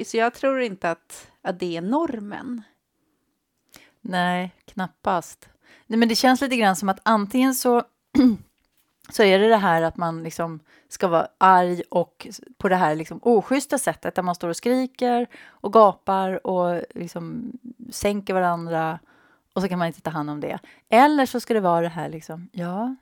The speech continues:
Speaker 2: jag hör vad du säger. Och så här tänker och känner jag." Alltså, förstår du? Att det blir som två
Speaker 1: Mm.
Speaker 2: ytterligheter. Men så är det ju väldigt sällan, tänker jag.
Speaker 1: Och sen funkar ju olika människor på olika sätt. Apropå det här med att du sa att, "Ja, men jag visste inte hur man gjorde när man blev arg, så jag tänkte när vi bråkade, då var det slut."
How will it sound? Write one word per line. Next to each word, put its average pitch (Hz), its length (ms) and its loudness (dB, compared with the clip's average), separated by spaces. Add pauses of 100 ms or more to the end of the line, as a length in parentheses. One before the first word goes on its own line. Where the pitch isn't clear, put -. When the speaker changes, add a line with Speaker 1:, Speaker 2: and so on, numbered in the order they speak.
(180)
Speaker 2:
jag 202 80 -10
hör 214 240 -4
vad 269 140 -4
du 262 100 -6
säger. 170 560 -10 (840)
Och 202 80 -10
så 208 100 -6
här 175 220 -4
tänker 170 440 -14
och 165 60 -12
känner 151 340 -12
jag." 156 120 -16
Alltså, 196 200 -2
förstår 226 260 4
du? 160 60 4
Att 156 100 -2
det 196 80 -4
blir 196 120 0
som 196 140 -6
två - 240 -4
Speaker 1:
Mm. 170 120 0
Speaker 2:
ytterligheter. 185 720 -4
Men 185 120 -6
så 247 120 2
är 202 220 4
det 285 60 0
ju 262 140 -2
väldigt 160 320 -4
sällan, 170 420 -6
tänker - 280 -12
jag. - 100 -8
Speaker 1:
Och 277 60 0
sen 254 140 -4
funkar 339 260 -4
ju 247 100 0
olika 220 320 -4
människor 196 360 -8
på 180 140 -8
olika 175 260 -8
sätt. - 480 -12 (160)
Apropå 214 400 -4
det 190 80 0
här 185 180 0
med 170 120 -10
att - 80 -14
du 180 120 -10
sa - 140 -8
att, 180 80 -8
"Ja, 208 80 0
men 214 120 -4
jag 214 100 0
visste 220 260 -6
inte 196 160 -12
hur - 20 -10
man 180 120 -10
gjorde 170 140 -8
när 165 40 -4
man 165 60 -6
blev 170 140 -8
arg, 214 240 2
så - 140 -12
jag 180 80 -8
tänkte 180 240 -10
när 170 80 -10
vi 170 100 -10
bråkade, 190 440 -8
då 180 60 -8
var 175 80 -6
det 175 80 -4
slut." - 460 -8